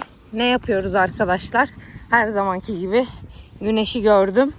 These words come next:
Yürüyoruz, yapıyoruz. Çünkü hava çok güzel. İnsanlar da mutlu. Bugün gördüğümüz insanların hepsinin yüzü gülecek.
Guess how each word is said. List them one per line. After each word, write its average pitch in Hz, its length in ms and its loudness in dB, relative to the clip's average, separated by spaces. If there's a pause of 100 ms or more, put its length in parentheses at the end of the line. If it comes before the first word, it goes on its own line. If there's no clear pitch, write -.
(480)
Yürüyoruz, 196 540 0
yapıyoruz. 180 680 -4 (320)
Çünkü 226 580 -2 (540)
hava 175 240 4
çok 262 220 2 (140)
güzel. 240 400 2 (1200)
İnsanlar 320 640 6
da 254 80 4
mutlu. 247 320 -2
Bugün 294 280 -2
gördüğümüz 277 560 0
insanların 226 640 -2
hepsinin 240 580 -2
yüzü 214 300 -4
gülecek. 196 680 -6